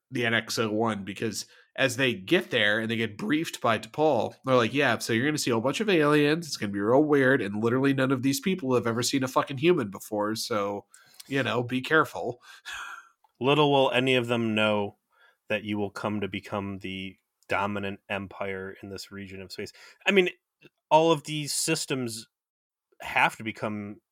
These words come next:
Speaker 2: Federation, right?
Speaker 1: Well, it's explicitly Rigel X is mentioned in T O S as being a Federation world at that time. So yeah, a lot of these untamed places kinda get civilized, you know?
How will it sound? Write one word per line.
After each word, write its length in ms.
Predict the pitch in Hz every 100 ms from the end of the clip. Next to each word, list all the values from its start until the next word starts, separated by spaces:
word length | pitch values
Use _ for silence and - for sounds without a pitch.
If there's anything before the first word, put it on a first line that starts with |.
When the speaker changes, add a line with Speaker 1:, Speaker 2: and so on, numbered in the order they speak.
| _ _
Speaker 2:
Federation, 840 | - 123 107 98 170 - 113 135
right? 320 | 113 104 165 - _ _ _ _ - - -
Speaker 1:
Well, 160 | 196 196
it's 240 | 175 -
explicitly 720 | 190 180 - 311 339 302 220 170
Rigel 580 | 160 165 165 151 135 123
X 320 | 160 160 -
is 320 | 151 147 123
mentioned 480 | 135 147 165 151 123
in 160 | 127
T 220 | 120 139 131
O 80 |
S 180 | 127 127
as 140 | 123 107
being 240 | 123 127
a 40 | 110
Federation 640 | - 120 113 110 - 104
world 320 | 104 120 90 -
at 140 | 110
that 220 | 104 90
time. 340 | - 95 - - _ _ - _
So 140 | - 175
yeah, 220 | 170 226
a 40 |
lot 160 | 139 151
of 60 | 170
these 180 | 170 156
untamed 720 | 160 160 165 160 160 160 156
places 480 | - 139 175 196 113
kinda 220 | - 143 127
get 240 | 127 139
civilized, 760 | - - 185 71 71 67 - -
you 80 | 104
know? 240 | 110 139